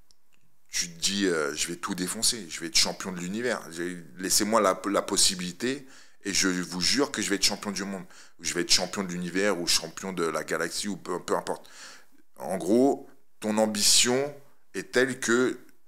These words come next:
y a pas de limite. Sky is the limit, comme, comme disent les, les Anglais.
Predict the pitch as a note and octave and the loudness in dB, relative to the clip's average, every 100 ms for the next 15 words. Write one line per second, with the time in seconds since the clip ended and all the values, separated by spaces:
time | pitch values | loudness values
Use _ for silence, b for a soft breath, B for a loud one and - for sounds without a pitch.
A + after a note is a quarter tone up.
0 | - F#2+ - B2+ G#2+ A2+ G#2 - - - | -10 -6 0 2 0 -4 -6 -12 -18 -20
1 | - - - - G#2+ G#2 F#2+ F2 F2+ F#2+ | -20 -8 0 2 4 4 4 0 0 -2
2 | F#2 D#2+ - - - E2 E2 D#2 E2+ E2 | -4 -8 -14 -16 -12 -12 -10 -10 -8 -6
3 | D#2+ E2 D#2+ D#2 A#1+ E2+ E2 D#2 F#2+ A#2 | -6 -6 -6 -6 -6 -8 -8 -4 -2 -2